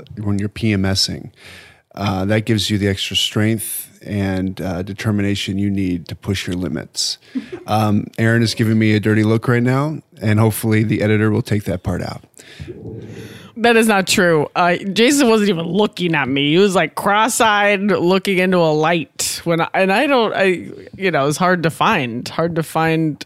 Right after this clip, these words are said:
Speaker 2: uh, where he was looking. <laughs> Okay. You got another question for me? Okay. I don't, let's do a different one.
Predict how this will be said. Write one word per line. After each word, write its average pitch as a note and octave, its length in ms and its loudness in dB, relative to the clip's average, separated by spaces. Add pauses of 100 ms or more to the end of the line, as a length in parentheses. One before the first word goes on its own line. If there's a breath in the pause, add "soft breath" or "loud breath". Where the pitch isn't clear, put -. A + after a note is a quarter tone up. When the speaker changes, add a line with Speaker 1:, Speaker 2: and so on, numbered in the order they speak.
Speaker 2:
uh, D3+ 140 0
where D#3 240 2
he F3 140 2
was E3 200 0
looking. - 480 -2 (140)
<laughs> D4+ 60 2 (180)
Okay. B3 340 4 (280 loud breath)
You A#3+ 100 2
got B3+ 120 4
another B3 220 4
question D4+ 320 2
for F4+ 120 0
me? A4 260 2 (2000 soft breath)
Okay. F#3 320 2
I G#3 100 2
don't, A3+ 240 0
let's B3+ 220 0
do F#4 80 4
a D4+ 40 2
different D3+ 320 -2
one. A#2 220 -6